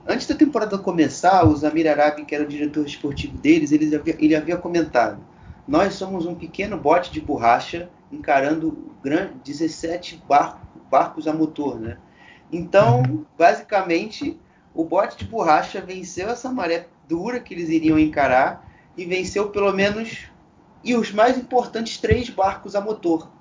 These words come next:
Speaker 1: Então, eles conseguiram a permanência, é, pra próxima, pra próxima temporada. E eu acho que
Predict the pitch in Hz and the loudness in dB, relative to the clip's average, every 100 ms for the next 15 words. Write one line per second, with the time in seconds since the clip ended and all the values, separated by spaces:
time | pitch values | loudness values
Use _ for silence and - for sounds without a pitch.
0 | - - _ - - - 147 147 160 170 | -20 -20 _ -20 -18 -10 -8 2 4 4
1 | 175 175 - 180 185 160 160 196 208 190 | 2 -2 -4 -10 -10 -10 -6 -4 -2 -2
2 | 185 180 156 139 135 147 117 107 107 - | -2 -2 0 -2 -2 -2 -2 -6 -8 -18
3 | _ - - _ - - 135 135 131 127 | _ -18 -18 _ -10 0 4 6 6 4
4 | - 143 127 143 143 - 135 135 127 123 | 0 0 2 0 -2 -8 -6 -2 0 -2
5 | 113 107 - 135 135 135 135 139 135 135 | -6 -14 -8 -6 -2 -2 -2 -4 -6 -6
6 | 127 127 117 135 160 208 - _ _ _ | -4 0 4 4 2 -8 -16 _ _ _
7 | _ - - - - - 285 302 302 302 | _ -20 -20 -20 -12 0 4 6 8 6
8 | - 320 - 269 254 - | 2 -8 -4 -4 -4 -10